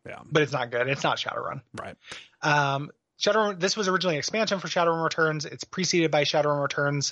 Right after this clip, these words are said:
Speaker 2: Uh, we keep saying Shadowrun Returns. Originally, that was just going to be the name of the blanket, and there were gonna be campaigns within it.
Speaker 1: Mm-hmm.
Speaker 2: So what we're referring to as Dead Man's Switch,
Speaker 1: Yes.
Speaker 2: uh, is the name of that story. It is good. It's
Speaker 1: Mm-hmm.
Speaker 2: not great. Um, and then this is succeeded by Shadowrun Hong Kong, which is somewhere between good and great.
Speaker 1: Yeah.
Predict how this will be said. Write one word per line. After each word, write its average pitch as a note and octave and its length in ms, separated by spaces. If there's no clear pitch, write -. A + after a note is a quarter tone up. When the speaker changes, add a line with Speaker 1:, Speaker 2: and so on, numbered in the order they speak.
Speaker 2:
Uh, B2+ 280
we F3 80
keep A3 140
saying G#3+ 160
Shadowrun F#3 340
Returns. D#3+ 440
Originally, E3 380
that D3+ 180
was C#3+ 120
just D3 140
going D3+ 200
to C#3+ 60
be C#3 220
the C#3 140
name C#3 280
of B2+ 60
the B2 100
blanket, C#3 480
and C3+ 120
there C3 80
were B2+ 80
gonna B2+ 100
be B2 80
campaigns C3 400
within C#3 240
it. - 160
Speaker 1:
Mm-hmm. D3 200
Speaker 2:
So D3 220
what D3+ 140
we're D3 100
referring F3 280
to D#3+ 120
as C3 100
Dead C3+ 180
Man's C3 300
Switch, - 520
Speaker 1:
Yes. - 520
Speaker 2:
uh, D3 280
is C#3+ 120
the D3 80
name C#3 160
of C3 80
that B2+ 160
story. G#3+ 480
It F3+ 140
is D3 220
good. G#3 440
It's C#3 160
Speaker 1:
Mm-hmm. C3+ 80
Speaker 2:
not D3 260
great. D3+ 300
Um, D3 400
and D#3 160
then E3 120
this E3 180
is D3+ 120
succeeded A#3 480
by D3 200
Shadowrun D3 400
Hong G3+ 260
Kong, G#3+ 340
which D3+ 300
is C#3+ 240
somewhere D#3 360
between C#3 380
good B2 220
and B2+ 100
great. - 340
Speaker 1:
Yeah. C3 180